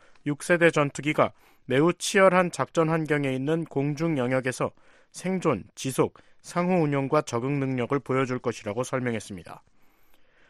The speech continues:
아울러 미국 공군보다 이것들을 더 잘 해낼 리는 없지만 지금 우리가 전진하지 않는다면 우리는 우위를 잃게 될 것이라고 말했습니다. 이와 관련해 공군은 지난 이천이십 년 적어도 한 대의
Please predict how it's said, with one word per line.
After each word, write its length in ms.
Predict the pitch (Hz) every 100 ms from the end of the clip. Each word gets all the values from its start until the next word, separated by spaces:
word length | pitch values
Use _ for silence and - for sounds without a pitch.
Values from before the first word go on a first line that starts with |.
| _ -
아울러 360 | 120 147 156
미국 340 | 113 135 165 -
공군보다 640 | 131 131 151 143 143 151
이것들을 500 | 117 147 - 151 156
더 200 | 131 143
잘 300 | - 120 135
해낼 300 | 151 156 147
리는 260 | 135 135 147
없지만 420 | 123 - 143 107 _ - - _
지금 240 | - 151 156
우리가 300 | 147 160 160
전진하지 560 | 135 139 151 156 151
않는다면 560 | 135 127 135 147 139 90 _ _
우리는 400 | - 139 151 120 95
우위를 420 | 127 143 151 160
잃게 460 | 113 131 143 - 170
될 160 | 147
것이라고 480 | - 135 - 113 107
말했습니다. 680 | 123 113 104 107 95 - - _ _ _ _ _ - - _ _ -
이와 200 | 156 165
관련해 360 | 160 156 160 170
공군은 580 | 151 151 156 170 110 -
지난 300 | 151 160 139
이천이십 600 | 131 - 151 127 127 156
년 260 | 131 82
적어도 440 | - 117 143 143 160
한 280 | - 180 165
대의 280 | 160 107